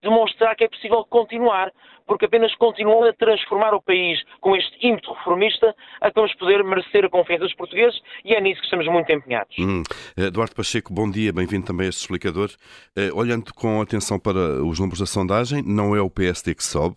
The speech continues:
Speaker 2: é o P S que cai, mas quem mais capitaliza, eh, esta queda do, do, do, do P S são o Chega, bastante, e a Iniciativa Liberal e o Bloco de Esquerda, menos. Será que o P S D não está a conseguir, de facto, fixar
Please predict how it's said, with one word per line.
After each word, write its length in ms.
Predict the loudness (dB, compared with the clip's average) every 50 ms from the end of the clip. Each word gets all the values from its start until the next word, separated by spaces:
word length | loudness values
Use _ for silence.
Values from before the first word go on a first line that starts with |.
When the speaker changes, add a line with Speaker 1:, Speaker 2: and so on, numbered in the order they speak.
| -6 -6
Speaker 2:
é 80 | -4 -4
o 80 | -4
P 180 | -2 -2 -2 -2
S 180 | -2 -2 -4 -8
que 120 | -12 -8
cai, 240 | -4 -2 -2 -2 -4 -6 -12 -20 -20 -16 -8 -6
mas 180 | -6 -6 -6
quem 220 | -6 -4 -2 -2 0
mais 320 | 0 0 0 0 -2 -4
capitaliza, 720 | -6 -8 -8 -8 -8 -6 -4 -4 -4 -4 -4 -4 -4 -4
eh, 500 | -4 -4 -4 -4 -6 -6 -6 -6 -6 -6
esta 200 | -6 -4 -4 -4
queda 260 | -4 -2 -2 -2 -2 -2
do, 240 | -4 -4 -4 -4
do, 180 | -6 -8 -8 -8
do, 200 | -8 -8 -8 -8
do 120 | -8 -8
P 220 | -6 -4 -2 -2 -2
S 240 | -2 -2 -4 -4 -4
são 260 | -2 -2 -2 -2 -4
o 80 | -4 -4
Chega, 400 | -4 -4 -2 -2 -2 -2 -4 -4
bastante, 560 | -4 -6 -6 -4 -4 -4 -4 -4 -6 -10 -10
e 280 | -8 -6 -6 -4 -4 -4
a 60 | -2
Iniciativa 560 | -2 -2 -2 -4 -4 -6 -6 -6 -6 -4 -4
Liberal 320 | -4 -2 -2 -2 -2 -2 -2
e 20 |
o 40 | -4
Bloco 180 | -4 -6 -6 -6
de 80 | -8
Esquerda, 300 | -6 -6 -6 -4 -2 -4
menos. 340 | -4 -4 -4 -6 -8 -12 -14 -16 -18 -18 -18 -18 -18 -18 -20 -18 _
Será 180 | -8 -8 -8
que 80 | -8 -4
o 40 | -2
P 80 | -2
S 200 | -2 0 -2 -2
D 60 | -2
não 80 | -2 -2
está 220 | -4 -2 -4 -4
a 20 | -2
conseguir, 460 | -2 -4 -4 -4 -6 -6 -6 -6 -6
de 100 | -6 -4
facto, 300 | -4 -4 -4 -4 -6 -12
fixar 640 | -6 -6 -6 -4 -4 -4 -4 -2 0 0 0 -2